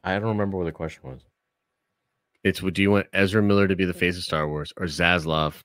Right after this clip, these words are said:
Speaker 2: to come in and do it?" Dude.
Speaker 1: Zaslav.
Speaker 2: He's that guy that was telling you about that just fired everybody.
Speaker 1: Yeah, I want Zaslav to come in over
Speaker 2: Yeah, I
Speaker 1: there.
Speaker 2: would do Zaslav. I,
Speaker 1: Are you
Speaker 2: yeah, hundred percent,
Speaker 1: kidding
Speaker 2: dude.
Speaker 1: me?
Speaker 2: Yeah.
Speaker 1: You kidding?
Speaker 2: Yeah, yeah.
Speaker 1: No. Grievous and Jango Fett both need their own shows.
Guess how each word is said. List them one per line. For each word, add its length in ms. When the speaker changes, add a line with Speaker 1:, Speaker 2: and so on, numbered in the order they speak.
Speaker 2:
to 100
come 220
in 280
and 160
do 160
it?" 160
Dude. 380
Speaker 1:
Zaslav. 600
Speaker 2:
He's 160
that 180
guy 200
that 60
was 100
telling 200
you 60
about 80
that 100
just 160
fired 280
everybody. 280
Speaker 1:
Yeah, 60
I 40
want 200
Zaslav 500
to 60
come 180
in 60
over 100
Speaker 2:
Yeah, 80
I 40
Speaker 1:
there. 100
Speaker 2:
would 80
do 80
Zaslav. 500
I, 120
Speaker 1:
Are 40
you 60
Speaker 2:
yeah, 120
hundred 200
percent, 360
Speaker 1:
kidding 220
Speaker 2:
dude. 100
Speaker 1:
me? 120
Speaker 2:
Yeah. 80
Speaker 1:
You 140
kidding? 500
Speaker 2:
Yeah, 260
yeah. 160
Speaker 1:
No. 280
Grievous 240
and 120
Jango 260
Fett 240
both 260
need 300
their 160
own 180
shows. 440